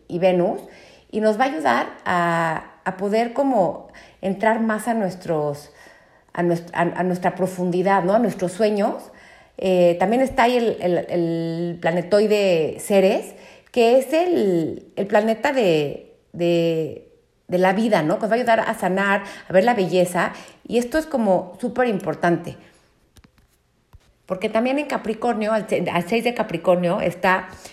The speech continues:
em, Quaoar, que es un, es de los Tongva, de, de la gente Tongva. Em, es un planet-, este, este planetoide es, es un planetoide que nos habla de,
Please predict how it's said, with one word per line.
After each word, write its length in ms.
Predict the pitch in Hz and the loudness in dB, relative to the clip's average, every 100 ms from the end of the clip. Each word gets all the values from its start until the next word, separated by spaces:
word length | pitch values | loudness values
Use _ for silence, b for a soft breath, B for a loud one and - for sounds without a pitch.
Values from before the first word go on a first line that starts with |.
| B - | B -4
em, 840 | 156 147 139 139 139 131 123 - - _ _ _ _ _ _ _ _ _ _ _ _ _ _ _ | 0 2 0 0 0 -2 -4 -6 -14 _ _ _ _ _ _ _ _ _ _ _ _ _ _ _
Quaoar, 540 | 180 180 185 196 208 - - - _ _ _ | 2 4 6 6 4 -2 -10 -14 _ _ _
que 200 | - 180 | -2 0
es 160 | 180 185 | 0 -2
un, 520 | 226 214 196 185 165 | -2 -2 0 -2 -2
es 140 | - 175 | -4 -2
de 100 | 226 | 4
los 360 | 202 170 - - | 6 4 0 0
Tongva, 420 | 202 190 190 170 | 2 2 0 -2
de, 280 | 165 165 139 | -4 -2 0
de 120 | 170 | 2
la 100 | 170 | 2
gente 300 | 170 202 214 | 0 -2 0
Tongva. 560 | 214 190 180 185 - B B B B | 2 2 4 2 0 B B B B
Em, 680 | - 175 160 156 156 156 147 B B B B B _ _ _ _ - | -2 0 2 0 -2 -2 -6 B B B B B _ _ _ _ -8
es 200 | - 202 | -4 -2
un 160 | 226 220 | -2 2
planet-, 380 | 202 196 185 - | 2 4 0 -4
este, 180 | 185 | -4
este 160 | 220 254 | -2 0
planetoide 800 | 254 220 202 233 220 208 262 - | 2 2 2 2 2 2 0 -4
es, 160 | 202 196 | -6 -6
es 180 | - 185 | -8 -6
un 200 | 247 247 | -4 -2
planetoide 500 | 208 277 208 208 214 | -2 0 0 -2 -2
que 100 | 208 | -2
nos 200 | 175 165 | -2 0
habla 260 | 196 208 208 | -2 2 0
de, 300 | 175 143 | 0 -2